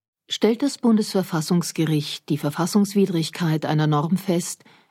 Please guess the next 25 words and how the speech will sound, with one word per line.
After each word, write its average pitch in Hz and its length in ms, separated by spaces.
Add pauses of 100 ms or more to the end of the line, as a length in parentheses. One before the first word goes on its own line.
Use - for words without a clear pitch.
führt 226 300
dies 170 260
nicht 151 340
zwangsläufig 170 920
zur 147 180
Nichtanwendbarkeit 151 1160
der 143 80
Norm. 143 300 (960)
Maßgeblich 185 800
ist - 160
insoweit 202 640
der 233 160
Tenor 151 360
der 131 140
Entscheidung. 127 540 (880)
Das 151 200
Verfassungsgericht 196 920
hat 190 200
darin 175 360
wiederholt 165 680
die 254 140
weitere 196 400
Anwendbarkeit 151 1040 (180)
verfassungswidriger 165 1160
Normen 160 640